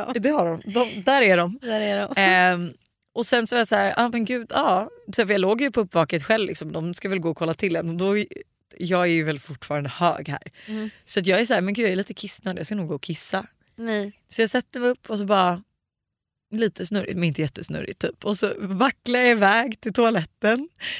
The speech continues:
Speaker 2: I, alltså, helt i bara operationskläder.
Speaker 1: Åh, gud.
Speaker 2: Och
Speaker 1: Var du inte
Speaker 2: barfota.
Speaker 1: liksom kopplad till någonting? Nej, kanske
Speaker 2: Nej,
Speaker 1: inte
Speaker 2: de
Speaker 1: var.
Speaker 2: hade dragit ut det då.
Speaker 1: Ja.
Speaker 2: Eh, går och kissar.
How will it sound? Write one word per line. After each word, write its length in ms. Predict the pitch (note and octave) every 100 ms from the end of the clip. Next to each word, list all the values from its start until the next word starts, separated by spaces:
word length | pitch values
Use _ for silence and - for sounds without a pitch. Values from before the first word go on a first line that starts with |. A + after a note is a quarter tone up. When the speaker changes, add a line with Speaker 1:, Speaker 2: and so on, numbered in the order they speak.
| - -
Speaker 2:
I, 260 | A3+ B3 G#3+
alltså, 240 | G#3+ A3 G3+ G#3 - -
helt 340 | A#3+ C4 C4 -
i 60 |
bara 440 | F3+ F3+ F3 E3 D#3+ -
operationskläder. 1160 | G3 G3+ F#3 G3 F#3 - A3+ G#3+ G#3+ F#3+ G#3 G3
Speaker 1:
Åh, 40 |
gud. 340 | F3+ C4+ A#3+ G#3+ - -
Speaker 2:
Och 200 | - G3 - - A3+
Speaker 1:
Var 80 |
du 60 | C4
inte 100 | B3+
Speaker 2:
barfota. 240 | A3 C4+
Speaker 1:
liksom 280 | C4+ B3+ A3+
kopplad 520 | G3 - E3 B3+ C#4
till 100 | B3
någonting? 340 | G3+ F3 - F#3+
Nej, 240 | G#3 G#3
kanske 240 | - A3 A#3
Speaker 2:
Nej, 80 |
Speaker 1:
inte 100 | A#3
Speaker 2:
de 40 | F#3+
Speaker 1:
var. 80 | B3
Speaker 2:
hade 120 | G#3
dragit 260 | G#3+ G3+
ut 180 | G#3 E3+
det 120 | -
då. 100 | E3 -
Speaker 1:
Ja. 240 | G3+ G3+ G3 - _ - G3+
Speaker 2:
Eh, 320 | F#3+ F#3 E3+
går 180 | G#3 B3+
och 80 |
kissar. 720 | - B3+ - - G#3+ A3 A#3